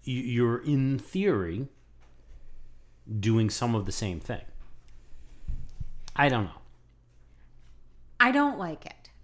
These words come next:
Speaker 2: I go back to, there's nothing wrong with qualifying.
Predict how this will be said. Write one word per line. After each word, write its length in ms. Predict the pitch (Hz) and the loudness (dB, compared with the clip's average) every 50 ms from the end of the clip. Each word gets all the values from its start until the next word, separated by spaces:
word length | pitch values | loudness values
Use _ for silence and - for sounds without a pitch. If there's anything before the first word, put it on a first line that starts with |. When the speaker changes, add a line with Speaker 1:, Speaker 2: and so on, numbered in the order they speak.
| - | -4
Speaker 2:
I 60 | 196 185 | -4 0
go 180 | 185 247 254 | 4 4 4
back 360 | 247 247 233 226 220 214 - - | 6 4 4 4 2 0 -4 -8
to, 440 | - - - 170 156 151 147 143 - - | -8 -6 -4 -2 -2 -2 -2 -4 -4 -2
there's 180 | 226 240 220 214 | -2 0 2 2
nothing 360 | 226 240 247 - 277 254 240 | 2 2 2 0 -2 0 0
wrong 220 | 233 220 208 214 | 0 0 0 0
with 140 | 208 202 202 | -2 -4 -6
qualifying. 680 | - - 202 190 190 196 196 190 190 - 143 110 80 | -4 0 2 2 2 2 0 -2 -4 -6 -8 -8 -8